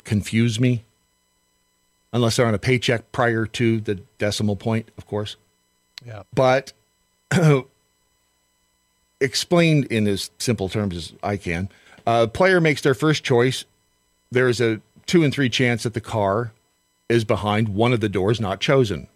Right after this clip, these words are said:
Speaker 1: Obviously, that's simple enough. This probability does not change after the host reveals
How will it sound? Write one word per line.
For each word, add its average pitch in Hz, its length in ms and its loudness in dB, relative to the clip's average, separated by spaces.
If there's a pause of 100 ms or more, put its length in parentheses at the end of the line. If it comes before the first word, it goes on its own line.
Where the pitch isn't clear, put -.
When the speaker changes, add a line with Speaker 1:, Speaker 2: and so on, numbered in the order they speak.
Speaker 1:
Obviously, 69 500 -10
that's 80 180 -8
simple 69 260 -10
enough. 69 180 -14 (320)
This 135 180 2
probability 156 800 2
does 113 220 0
not 127 320 0
change 135 640 0 (600)
after 135 380 0
the 120 120 2
host 113 340 0
reveals 123 640 0